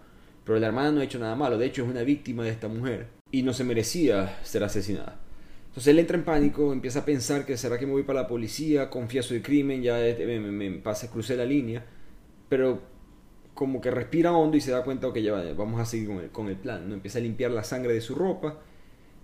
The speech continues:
y de repente suena el timbre y escucha a dos personas afuera que eran como trabajadores, gente que tenía una cita con el presta-, con la prestamista. Cuando descubren que la puerta está cerrada, porque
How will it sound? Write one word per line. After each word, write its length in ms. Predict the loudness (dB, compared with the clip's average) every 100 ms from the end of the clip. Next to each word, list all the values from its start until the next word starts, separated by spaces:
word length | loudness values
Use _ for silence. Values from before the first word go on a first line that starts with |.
| -14 -2
y 120 | 10
de 120 | 10
repente 340 | 10 4 0
suena 220 | 0 2 0
el 100 | 0
timbre 400 | -4 -6 -8 -4
y 140 | -2
escucha 320 | -2 -2 0
a 20 |
dos 160 | 0 0
personas 420 | 0 -2 -4 -4
afuera 400 | -6 -2 -2 0
que 100 | -2
eran 180 | -4 -4
como 280 | -6 -6 -4
trabajadores, 800 | -2 -2 2 4 4 4 0 0
gente 280 | -2 0 -2
que 100 | -2
tenía 220 | -2 -2
una 160 | -4
cita 480 | -4 -6 -6 -8 -10 -14 -20 -20 -20 -14
con 160 | -6 -4
el 80 | -2
presta-, 320 | -4 -6 -2
con 100 | 0
la 140 | 0
prestamista. 600 | -2 -2 -4 -4 -10 -18 -20 -20 -20 -20 -20 -20 -10 0
Cuando 200 | 6 8
descubren 380 | 6 6 4
que 80 | 6
la 180 | 6 6
puerta 220 | 4 2
está 160 | 0 0
cerrada, 460 | 4 6 6 6
porque 300 | 4 0 0